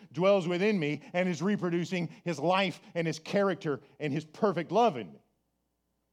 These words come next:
A or B? I think we know the answer, don't we? But it's very easy. It's very easy for people who've been walking with the Lord for a long time,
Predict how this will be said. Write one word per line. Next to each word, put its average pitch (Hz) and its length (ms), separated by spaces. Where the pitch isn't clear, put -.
A 214 300
or 196 200
B? 220 420
I 135 120
think 247 340
we 220 100
know 202 180
the 208 180
answer, 240 360
don't 156 260
we? 80 100
But 180 100
it's - 140
very 240 540
easy. 214 680
It's 143 160
very 233 460
easy 180 560
for 165 120
people 247 400
who've 233 100
been 208 140
walking 226 240
with 233 80
the 233 80
Lord 233 240
for 190 100
a 208 60
long 233 320
time, 240 300